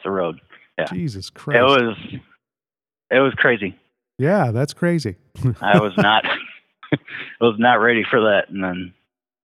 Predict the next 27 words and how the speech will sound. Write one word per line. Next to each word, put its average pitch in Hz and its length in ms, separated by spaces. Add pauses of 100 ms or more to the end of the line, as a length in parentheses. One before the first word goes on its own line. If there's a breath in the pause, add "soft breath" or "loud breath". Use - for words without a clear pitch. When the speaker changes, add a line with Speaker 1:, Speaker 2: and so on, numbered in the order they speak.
(240)
Speaker 1:
go 101 180
up 104 160
and 92 140
play 95 240
a 95 60
show. 101 260 (540)
Speaker 2:
Yeah, 139 160
where, 151 180
where 147 260
were 190 160
you 196 140
at? 208 160 (1200)
Speaker 1:
Uh, 120 180
Milwaukee 127 440
Metal 135 240
Fest. 160 180 (120)
Speaker 2:
Oh, 151 140
Mel-, 147 240
oh 139 60
yeah, 120 280
oh 143 260
yeah. 127 260 (180)
Speaker 1:
Yeah, 104 160
Speaker 2:
Been 147 100
Speaker 1:
the 151 80
Speaker 2:
there. 151 100
Speaker 1:
Milwaukee 104 480